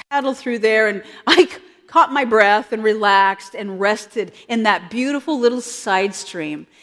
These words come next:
And I was so thankful for the Lucky Mute <laughs> that day. Um, what a beautiful sidestep. And had I not been paying attention, had I not worked and purposefully disciplined these little arms of mine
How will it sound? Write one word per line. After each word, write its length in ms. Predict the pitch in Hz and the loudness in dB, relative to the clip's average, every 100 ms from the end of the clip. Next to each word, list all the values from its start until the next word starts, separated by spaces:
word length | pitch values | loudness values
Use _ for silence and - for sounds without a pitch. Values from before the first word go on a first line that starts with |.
| - - _ | -20 -20 _
And 340 | - 208 196 190 | -2 0 0 0
I 140 | 226 233 | 2 2
was 200 | 220 - | 0 -6
so 420 | - - 262 269 | -10 -2 2 2
thankful 440 | 269 233 240 - | 0 -6 -6 -10
for 160 | 185 202 | -12 -10
the 100 | 185 | -6
Lucky 300 | 185 185 180 | -4 -4 -6
Mute 240 | 175 180 | -6 -8
<laughs> 0 | |
that 260 | - 220 185 | -4 -4 -2
day. 380 | 185 160 160 - _ - - - | -2 -2 -8 -16 _ -20 -20 -10
Um, 500 | - 208 185 175 170 - _ - | 0 2 2 -4 -12 -20 _ 2
what 140 | 254 | 2
a 60 | 214 | 2
beautiful 760 | 190 262 285 294 302 247 247 - _ _ _ | 0 0 0 0 2 2 0 -12 _ _ _
sidestep. 840 | - 240 190 185 - 190 165 - _ _ _ - | -6 0 0 -2 -8 -8 -8 -10 _ _ _ 0
And 200 | 233 233 | 0 2
had 260 | 294 311 | 0 2
I 200 | 294 247 | 2 0
not 300 | 240 240 269 | 2 4 4
been 200 | 262 262 | 2 -6
paying 240 | 240 240 226 | -6 -6 -6
attention, 420 | 202 240 196 190 | -8 -10 -8 -8
had 240 | - 240 | 0 0
I 220 | 240 240 233 | 2 -2 -2
not 280 | 226 220 | -2 0
worked 320 | 226 226 226 - | 2 0 0 -8
and 220 | 208 196 - | -8 -8 -10
purposefully 920 | - 277 285 311 - 302 277 302 320 - _ _ | -4 -4 -2 -8 -8 -6 -4 -4 -6 -8 _ _
disciplined 580 | 262 330 311 - 381 247 | -2 0 -2 0 0 0
these 160 | 269 285 | -2 -2
little 220 | 320 302 | -4 2
arms 320 | 277 262 247 | 4 4 2
of 100 | 254 | -6
mine 400 | 220 208 214 233 | 0 2 2 -2